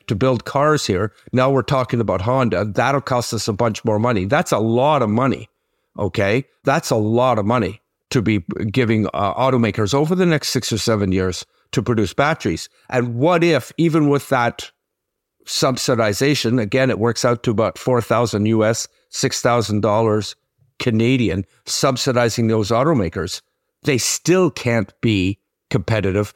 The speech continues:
because Chinese cars could be ten or fifteen thousand dollars cheaper. I mean, it's, boy, oh boy, it could get very unpretty.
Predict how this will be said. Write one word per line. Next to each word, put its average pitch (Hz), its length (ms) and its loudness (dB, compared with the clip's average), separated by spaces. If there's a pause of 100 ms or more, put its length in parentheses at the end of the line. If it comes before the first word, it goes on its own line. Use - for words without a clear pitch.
(160)
because 139 280 0
Chinese 143 400 0
cars 120 280 0
could 104 140 -4
be 110 80 0
ten 120 240 -2
or 117 80 0
fifteen 110 420 -2
thousand 101 440 -2
dollars 101 320 0
cheaper. 107 360 -2 (360)
I 123 100 -2
mean, 131 320 2
it's, - 500 -4 (280)
boy, 151 240 2
oh 120 100 2
boy, 101 340 0 (300)
it 135 140 -2
could 135 180 0
get 135 240 0
very 131 380 0
unpretty. 113 640 -2